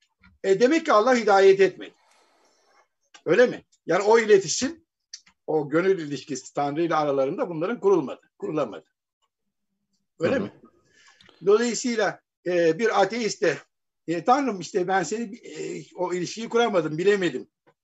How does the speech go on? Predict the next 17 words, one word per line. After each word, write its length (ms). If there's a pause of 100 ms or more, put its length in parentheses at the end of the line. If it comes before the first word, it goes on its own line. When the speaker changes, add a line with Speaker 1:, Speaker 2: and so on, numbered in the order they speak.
(420)
Speaker 1:
derse 600 (1080)
ve 280
bu 100
kişi, 480 (240)
değil 160
mi, 160 (380)
kul 160
hakkı 280
yememişse, 760 (1080)
değil 120
mi, 60
insanlara, 640
hayvanlara, 640
şu, 140
e, 180
değil 300
mi, 60